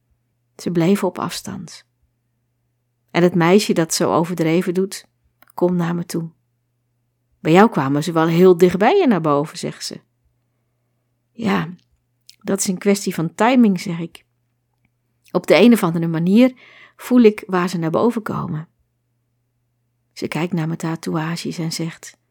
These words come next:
"Je houdt echt van walvissen. Heb je al vaker met ze gezwommen?" "Ja," zeg ik, "al vijftien jaar. In Europa, maar ook op andere plekken in de wereld." "Mag dat daar dan?" vraagt ze.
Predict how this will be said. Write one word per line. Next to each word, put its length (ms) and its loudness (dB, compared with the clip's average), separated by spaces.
"Je 160 -4
houdt 200 0
echt 200 -6
van 180 0
walvissen. 720 -8
Heb 180 -2
je 100 -4
al 80 0
vaker 340 4
met 200 2
ze 100 -6
gezwommen?" 520 -8
"Ja," 380 -4
zeg 220 -10
ik, 280 -16
"al 160 -10
vijftien 460 -2
jaar. 300 -2
In 160 -2
Europa, 580 2
maar 140 0
ook 140 -4
op 120 -4
andere 260 0
plekken 360 -4
in 80 -6
de 60 -6
wereld." 540 -8
"Mag 200 -2
dat 180 2
daar 220 -2
dan?" 200 0
vraagt 380 -10
ze. 140 -8